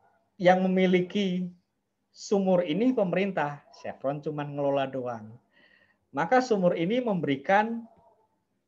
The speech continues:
rent bagi pemerintah. Nah, ini adalah alasan kenapa kok disebutnya sebagai rent. Nah, pemburu rente,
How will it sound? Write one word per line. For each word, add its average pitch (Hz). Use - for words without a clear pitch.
rent 202
bagi 151
pemerintah. 98
Nah, 101
ini 180
adalah 180
alasan 170
kenapa 170
kok -
disebutnya 143
sebagai 117
rent. 95
Nah, 147
pemburu 170
rente, 240